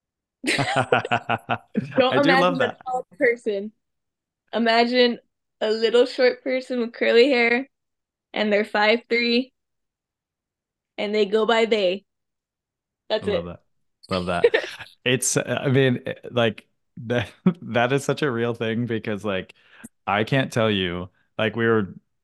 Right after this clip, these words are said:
Speaker 2: like, I was fucking up earlier trying to get Zoom working, and, like, the amount of time we all
Speaker 1: Mm.
Speaker 2: spent on Zoom during covid,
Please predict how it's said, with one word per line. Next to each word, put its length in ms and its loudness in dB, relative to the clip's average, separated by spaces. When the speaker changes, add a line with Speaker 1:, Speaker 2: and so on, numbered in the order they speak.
Speaker 2:
like, 220 -6
I 120 -2
was 180 -4
fucking 320 -4
up 160 -6
earlier 400 -2
trying 260 -2
to 60 -2
get 180 0
Zoom 200 -2
working, 460 -2
and, 340 -2
like, 300 -4
the 140 -2
amount 220 2
of 60 -2
time 200 0
we 100 0
all 120 4
Speaker 1:
Mm. 60 -8
Speaker 2:
spent 180 -4
on 140 0
Zoom 340 -6
during 280 -4
covid, 480 -4